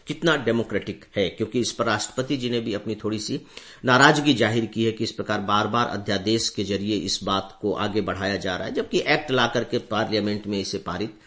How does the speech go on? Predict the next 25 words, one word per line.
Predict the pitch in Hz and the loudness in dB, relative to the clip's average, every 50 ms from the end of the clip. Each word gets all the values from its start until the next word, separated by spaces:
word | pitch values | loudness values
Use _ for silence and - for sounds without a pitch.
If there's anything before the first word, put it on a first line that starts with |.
| - - - - - - - - - | -20 -20 -20 -20 -14 -8 -8 -4 2
कराया | - 143 120 104 95 85 | 4 4 4 4 2 -2
जा | 82 80 76 71 | -4 -8 -8 -8
सकता | - - - - - - | -8 -8 -10 -12 -16 -16
है। | - - - - _ _ _ _ - - - - | -16 -16 -18 -20 _ _ _ _ -20 -20 -4 4
तो | - 143 143 139 | 6 6 8 8
ये | - 143 | 6 4
जो | 135 131 127 | 4 4 4
अध्यादेश, | 117 117 120 127 120 120 127 127 120 - - | 2 2 2 2 2 2 2 0 0 2 2
ordinance | 123 123 113 127 123 127 123 123 123 117 - | 2 2 4 4 2 4 4 2 2 0 -2
versus | 113 113 113 110 - - 113 101 - - - | 0 0 0 0 0 -2 -2 -4 -4 -2 0
act | 117 120 - - - - | 0 0 -2 -4 -18 -14
का | - - 113 110 | -6 -2 0 0
जो | 101 110 110 | 0 0 -2
एक | - - - - | -2 -4 -6 -8
द्वंद | 95 98 120 135 143 147 135 | -2 2 4 6 6 6 4
होता | 120 101 110 101 - 110 | 4 2 2 0 0 0
है | 107 110 | 0 0
democracy | 101 98 104 107 104 - - 104 - - 110 104 | -2 -2 -2 -4 -4 -2 -4 -4 -2 -2 -2 -2
में, | 101 104 117 - - - - - - | -2 -2 -4 -6 -12 -20 -20 -8 -2
उसके | - 139 - - 165 | -2 0 2 2 2
लिहाज | 143 127 123 117 110 113 | 4 4 2 2 0 0
से | - - 123 117 | 0 0 0 0
एक | 110 - - | 0 -2 -4
अच्छा | 95 - - - 101 | -8 -6 -6 -6 -4
उदाहरण | 92 87 82 85 85 87 90 98 | -4 -4 -6 -6 -6 -6 -6 -8